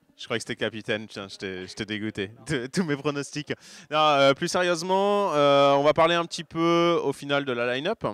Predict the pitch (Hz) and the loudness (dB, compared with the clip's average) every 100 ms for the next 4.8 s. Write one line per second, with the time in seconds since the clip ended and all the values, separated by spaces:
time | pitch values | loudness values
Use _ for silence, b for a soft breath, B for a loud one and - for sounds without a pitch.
0 | 110 - 107 110 110 110 113 123 143 120 | -8 -18 -6 -2 2 2 2 0 0 0
1 | 117 - 131 185 214 175 127 - 127 147 | -4 -8 -6 0 0 0 -6 -8 -8 -8
2 | 147 113 107 - 143 147 120 110 113 110 | -4 -6 -6 -4 -2 -2 -4 -14 -14 -10
3 | 107 107 117 120 113 107 107 - 113 - | -10 -10 -14 -14 -12 -10 -10 -12 -18 -16
4 | 123 127 123 110 110 113 92 | -14 -8 -8 -8 -4 -4 -4